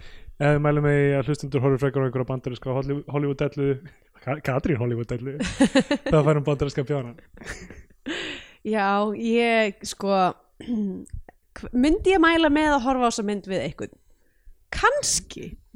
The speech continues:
Speaker 2: Ég get ekki sagt nei, út af því að þetta er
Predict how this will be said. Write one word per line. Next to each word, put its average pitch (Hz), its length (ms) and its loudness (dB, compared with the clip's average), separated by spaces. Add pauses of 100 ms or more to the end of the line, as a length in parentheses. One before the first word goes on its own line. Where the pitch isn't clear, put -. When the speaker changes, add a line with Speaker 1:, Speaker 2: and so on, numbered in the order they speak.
(840)
Speaker 2:
Ég 262 220 -4
get 415 280 4
ekki 427 160 0
sagt - 360 2
nei, 208 520 2
út 208 120 -4
af 240 80 -2
því 254 140 0
að 262 60 0
þetta 262 320 -2
er 311 240 2